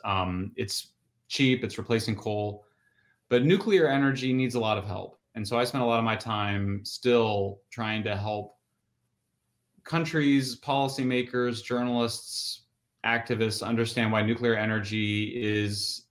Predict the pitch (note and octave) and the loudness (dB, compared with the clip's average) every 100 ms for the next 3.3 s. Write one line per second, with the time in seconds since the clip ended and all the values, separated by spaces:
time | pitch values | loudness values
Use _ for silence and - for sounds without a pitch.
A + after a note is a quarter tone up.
0 | _ - A2 D#3+ F3 E3 C3+ A#2 F#3+ A#2+ | _ -12 -4 -2 0 -2 -4 4 6 6
1 | A2 A#2+ - A#2+ A#2 - C3 C3+ - C3 | 4 0 -2 -4 -4 -4 -4 -2 0 4
2 | B2 A#2+ A2+ A#2 C3 C3 A#2+ A2+ G#2+ G2 | 4 2 0 -2 0 -2 -2 -2 -2 -4
3 | E2 F#2+ | -10 -16